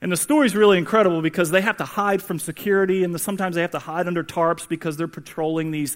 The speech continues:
uh, unfinished levels and floors, and they finally get all the way to the top. And, you know, they had planned, "How do we get this cable across?" So they tied a string to a bow and arrow,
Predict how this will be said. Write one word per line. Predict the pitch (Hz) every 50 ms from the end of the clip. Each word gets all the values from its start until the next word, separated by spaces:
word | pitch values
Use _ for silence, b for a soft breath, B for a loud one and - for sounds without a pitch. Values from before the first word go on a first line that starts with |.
| - B B B B B B
uh, | - 151 143 147 147
unfinished | - 165 165 165 156 - - 175 165 165 151 - - - - 160
levels | 143 143 151 156 147 147 151 151 151 135
and | 139 143 131
floors, | - - 147 143 147 147 143 143 143 127 131
and | 123 120 - B B B B B B
they | B 170
finally | 160 - - 233 240 262 285 285 269 254 247
get | 214 226
all | 226 220 220 220
the | 214
way | 208 208
to | 196 196
the | 175 175
top. | - 151 143 127 113 - _ _ - - _ _ _ _ _ _ _ _ _ _ _ - B B B B B B
And, | - 165 170 170 170 170 165 - - 175 151 147 - -
you | 180 175
know, | 170 160
they | 156 165 165
had | 170 170 -
planned, | - 233 233 240 220 160
"How | 147 190
do | 220 214
we | 202 196
get | 185 160
this | 143 -
cable | - - 214 214 185 170
across?" | - - 156 143 135 131
So | - -
they | 135 139 135
tied | 131 - - 202 202 196
a | 165
string | - - - 202 190 165 160 151
to | - 156 151
a | 139
bow | 127 139 135 135
and | 131 135
arrow, | 131 123 123 127 143 160